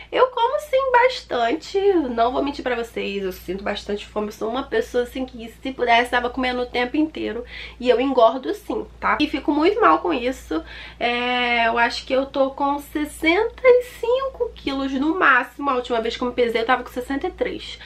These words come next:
mas eu tenho certeza que eu engordei mais. E o meu peso ideal era cinquenta quilos, sabe? E tô muito longe dos cinquenta quilos.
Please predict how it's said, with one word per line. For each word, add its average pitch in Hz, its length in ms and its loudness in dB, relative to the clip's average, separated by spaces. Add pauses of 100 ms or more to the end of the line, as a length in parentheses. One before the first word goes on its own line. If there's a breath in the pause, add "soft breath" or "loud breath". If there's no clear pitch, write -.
(200 loud breath)
mas 262 240 2
eu 285 80 -4
tenho 294 180 -4
certeza 311 560 0
que 277 80 -6
eu 285 60 -2
engordei 254 520 -2
mais. 233 500 0 (340 loud breath)
E 269 80 -2
o 311 40 -2
meu 294 180 2
peso 320 580 2 (140)
ideal 262 480 2
era 247 380 -2
cinquenta 254 440 -8
quilos, 302 720 -6
sabe? - 340 -2 (440)
E 254 240 -6 (380 loud breath)
tô 247 140 0
muito 262 260 -4
longe 262 220 0
dos 247 180 -4
cinquenta 247 360 -6
quilos. 220 380 -8